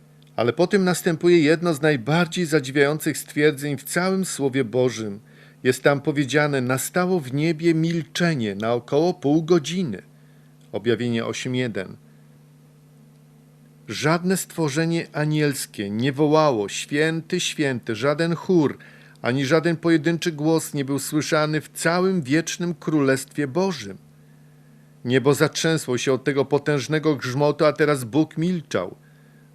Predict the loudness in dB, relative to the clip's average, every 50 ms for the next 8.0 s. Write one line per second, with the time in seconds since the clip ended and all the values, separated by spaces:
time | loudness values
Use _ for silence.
0 | _ -6 -4 -4 0 2 2 4 4 2 2 2 2 2 0 0 0 0 0 0
1 | 0 -2 -2 0 2 2 0 2 0 0 0 -2 -2 -2 0 0 0 0 -2 -2
2 | -4 -2 -2 -4 -4 -4 -4 -4 -4 -2 -2 -2 -2 -2 -4 -2 -4 -4 -6 -4
3 | -2 -2 -2 0 -2 -4 -8 -12 -16 -20 -20 -20 _ _ _ -20 -20 -20 -20 -20
4 | -20 _ _ -6 0 2 2 2 2 0 0 0 0 0 -2 -2 -2 -2 -2 -2
5 | -4 -4 -4 -2 0 2 2 0 0 0 -4 -4 -4 -4 -6 -8 -12 -16 _ -20
6 | -20 -20 -20 -20 _ -20 -20 _ _ _ _ _ _ -20 -20 _ _ -10 -4 0
7 | 2 2 2 2 2 0 0 0 2 0 0 0 2 0 0 0 -2 -6 -12